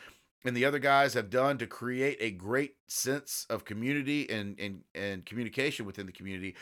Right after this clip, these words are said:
has been fantastic. But I believe that Sheriff Lott has got to stop lying.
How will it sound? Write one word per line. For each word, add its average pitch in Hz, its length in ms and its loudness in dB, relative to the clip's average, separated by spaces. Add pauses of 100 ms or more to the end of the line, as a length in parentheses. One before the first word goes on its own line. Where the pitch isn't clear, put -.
(160)
has 165 100 2
been 190 160 4
fantastic. 185 760 2 (200)
But 160 100 8
I 190 80 12
believe 202 280 10
that 170 120 0
Sheriff 170 240 8
Lott 143 180 8
has 135 140 4
got 127 180 6
to 123 60 -4
stop 104 240 2
lying. 82 420 -4